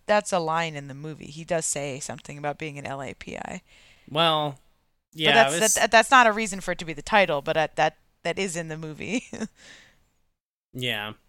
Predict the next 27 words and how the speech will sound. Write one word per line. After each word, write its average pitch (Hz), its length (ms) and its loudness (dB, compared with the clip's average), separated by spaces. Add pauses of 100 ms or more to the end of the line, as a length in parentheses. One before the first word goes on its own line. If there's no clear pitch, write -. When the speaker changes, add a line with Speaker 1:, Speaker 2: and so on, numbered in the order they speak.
(140)
Speaker 2:
Yeah, 120 260 -2
no, 110 140 -8
I 98 140 -12
don't - 180 -16
like - 160 -20
it. - 920 -4
<laughs> - 20 -16
Speaker 1:
Yeah, 175 200 2
Kiss, 311 280 0
Kiss, 381 260 0
Kiss, 320 260 -4
Bang, 220 300 2
Bang 185 240 0
is 165 140 -6
cool, 160 240 -6
and 180 200 0
You'll 190 120 -2
Never 202 200 -2
Die 180 220 4
in 165 60 -4
This 160 160 -8
Town 139 200 -4
Again 135 280 -10
is - 120 -12
also - 300 -8
<laughs> - 20 -18
cool. - 500 -4